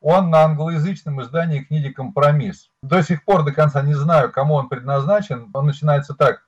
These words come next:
"Милый Харрис, простите меня, я был гнусен, а вы, милейший человек, возились со мной", ну и так далее.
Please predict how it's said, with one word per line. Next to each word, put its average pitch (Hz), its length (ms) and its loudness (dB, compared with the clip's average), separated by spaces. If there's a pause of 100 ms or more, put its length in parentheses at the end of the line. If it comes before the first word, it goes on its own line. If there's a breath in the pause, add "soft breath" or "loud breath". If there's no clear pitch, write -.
(500)
"Милый 165 400 0
Харрис, 190 640 0 (400)
простите 151 540 -4
меня, 143 260 0
я 131 160 2
был 151 200 0
гнусен, 139 640 -2 (160)
а 113 140 -2
вы, 175 160 -2
милейший 147 480 -2
человек, 143 440 0
возились 151 500 -2
со 156 140 -2
мной", 151 340 0 (400)
ну 147 140 2
и 180 80 2
так 151 240 2
далее. 98 320 0